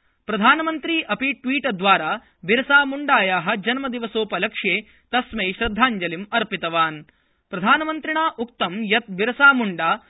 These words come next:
वास्तविकार्थेषु निर्धनजननायकः आसीत्, तथा च तेन समाजस्य वञ्चितानां पीडितानां च जनानां हिताय कार्यं कृतम्।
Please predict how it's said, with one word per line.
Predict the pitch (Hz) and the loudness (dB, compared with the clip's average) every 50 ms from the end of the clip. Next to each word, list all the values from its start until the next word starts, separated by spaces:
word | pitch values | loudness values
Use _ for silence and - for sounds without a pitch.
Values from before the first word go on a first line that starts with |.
| _ _ _ - | _ _ _ -10
वास्तविकार्थेषु | 170 165 208 254 269 - - 302 311 311 - 302 294 294 277 277 269 269 254 214 - - 160 185 | 0 4 4 4 4 2 -6 -6 -6 -2 0 2 2 2 0 0 -2 -2 -2 -2 -6 -8 -8 -6
निर्धनजननायकः | 202 214 233 240 226 196 220 247 262 240 214 240 233 226 214 226 240 214 175 165 - 170 170 185 | -4 -4 -4 -4 -2 -2 -4 -4 -2 -2 -4 -4 -2 0 0 0 0 0 0 -4 -6 -4 -6 -6
आसीत्, | - - 233 226 196 - - 175 160 156 - _ _ _ _ _ _ _ _ - 208 | -4 0 0 0 0 0 -2 -4 -4 -4 -8 _ _ _ _ _ _ _ _ -6 -4
तथा | 208 214 254 277 285 | 2 6 6 6 6
च | 277 277 | 4 -2
तेन | 262 - 262 262 262 269 262 | -4 0 0 0 0 0 -2
समाजस्य | 262 - 180 180 208 247 247 202 190 175 - - 180 175 226 247 - _ _ _ - - | -6 -6 -2 2 4 4 4 2 0 -6 -6 -4 -4 -2 -2 -4 -6 _ _ _ -14 -4
वञ्चितानां | 160 190 240 262 254 262 294 285 294 269 269 269 262 262 269 269 262 | 0 2 2 2 0 -4 -4 0 2 2 2 2 2 2 0 0 -2
पीडितानां | 240 - 240 254 277 262 262 202 226 202 180 170 165 165 160 156 156 | -6 -2 0 0 2 0 0 0 2 2 2 2 0 -4 -6 -8 -8
च | 151 180 | -6 -6
जनानां | 170 165 196 226 254 240 190 170 156 160 180 220 | -2 0 0 2 2 2 0 0 -4 -6 -6 -8
हिताय | 247 _ _ _ _ - - - 285 269 220 180 185 214 | -10 _ _ _ _ -6 -2 2 4 2 4 2 0 -2
कार्यं | - 269 233 196 170 170 170 196 | 2 2 2 2 2 -4 -6 -6
कृतम्। | 202 233 247 - - 196 175 170 170 170 | -2 -2 -2 0 0 -2 -2 -2 -8 -12